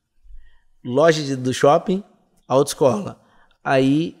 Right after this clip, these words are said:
voltou pro mercado de novo. E, é, eu fui trabalhar na M P G Tratores, o mercado. Eu sempre gostei de desafio, cara. Trabalhar porque é o seguinte, quan-, quando você vende, você vende,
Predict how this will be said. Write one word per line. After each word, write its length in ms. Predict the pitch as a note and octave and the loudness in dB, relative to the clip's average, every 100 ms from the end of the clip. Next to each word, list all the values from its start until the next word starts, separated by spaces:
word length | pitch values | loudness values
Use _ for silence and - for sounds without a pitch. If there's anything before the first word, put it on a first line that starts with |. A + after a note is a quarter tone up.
| - | -4
voltou 360 | C3 D3+ D3+ | 0 2 2
pro 100 | C#3 | 0
mercado 340 | D3 D3 C3+ C3+ | -2 0 0 0
de 100 | F3 | 0
novo. 400 | C#3+ A2+ A#2 - _ _ _ _ - | 0 0 -4 -18 _ _ _ _ -8
E, 100 | B2 | -4
é, 440 | C3 C3 B2+ B2 | 0 2 2 0
eu 40 | B2+ | -2
fui 120 | D3+ | -2
trabalhar 320 | D3+ D3+ D#3 | 0 2 2
na 100 | D#3+ | 2
M 180 | E3+ F#3 | 0 2
P 140 | F3+ | 2
G 120 | E3 F3 | 2 2
Tratores, 580 | G3 F#3+ - D3+ A2 | -2 -2 -4 -4 -4
o 60 | A2 | -4
mercado. 720 | C3 C#3+ - B2+ D3 E3+ A#3+ - _ _ - | -4 -4 0 2 2 -2 -6 -12 _ _ -6
Eu 80 | - | 0
sempre 200 | C4 D4+ | 0 2
gostei 240 | D#4 C#4 | 2 2
de 100 | A#3+ | -2
desafio, 480 | B3 B3+ - C3+ A2 | -2 -2 0 -2 -2
cara. 340 | C#3 A2 A#2+ _ _ _ _ _ - | -4 -14 -16 _ _ _ _ _ -6
Trabalhar 360 | D3+ D#3 E3 | -2 0 0
porque 160 | - D4 | -2 -6
é 20 | |
o 20 | |
seguinte, 360 | A#3+ F#3 C3 - | 0 0 0 -4
quan-, 200 | F3 G#3 | -6 -2
quando 240 | B3 D#4 | -2 0
você 220 | A#3+ - B2+ | 2 2 0
vende, 600 | G#2+ C#3 F#3+ G#2 G#2 - _ _ _ _ _ _ | 0 0 0 0 -6 -16 _ _ _ _ _ _
você 300 | C#3 A#2 E3 | -8 -4 -2
vende, 840 | E3 D#3+ B2 B2 B2+ F3+ D4 C#4+ | 0 2 2 0 -4 -6 -8 -10